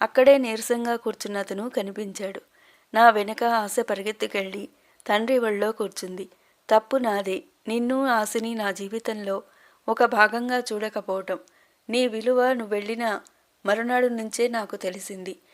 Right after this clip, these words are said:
నా పురుషహంకారం నీ వైపు, నీ వైపు నడిపించలేదు. నువ్వే బేలగా నా దగ్గరకు వస్తావనుకున్నాను.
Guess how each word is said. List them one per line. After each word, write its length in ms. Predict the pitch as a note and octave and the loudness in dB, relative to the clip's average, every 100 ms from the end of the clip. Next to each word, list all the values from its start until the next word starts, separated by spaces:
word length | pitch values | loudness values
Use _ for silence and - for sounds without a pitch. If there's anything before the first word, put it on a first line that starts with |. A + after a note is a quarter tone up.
| _ _ - | _ _ 2
నా 120 | A#3 | 4
పురుషహంకారం 960 | A#3 A3+ A#3 C4+ B3+ B3 A#3+ A#3+ A#3+ A#3 | 4 -2 0 0 0 4 4 6 2 -4
నీ 120 | A3 | -6
వైపు, 440 | A#3 A#3 - A#3+ - _ _ _ _ _ _ _ - | -6 -8 -10 -16 -18 _ _ _ _ _ _ _ -10
నీ 180 | A3 A3+ | -8 -2
వైపు 400 | G#3+ A3 A#3 C4 | 0 0 0 2
నడిపించలేదు. 840 | B3 G3+ G#3+ A#3 A#3 G#3 F#3 F#3 - _ - | 2 0 0 -2 0 0 -2 -4 -10 _ -6
నువ్వే 320 | A3 A#3+ C#4 | 0 6 6
బేలగా 480 | A3+ G#3+ A3 A#3 B3 | 6 4 4 4 2
నా 140 | A#3 | 4
దగ్గరకు 400 | G3+ G3 A3 A#3 | 2 2 0 2
వస్తావనుకున్నాను. 1040 | A3 G3 - A3 G#3 G3 - F#3+ F#3+ F#3+ | 2 2 6 6 6 2 -6 -8 -10 -10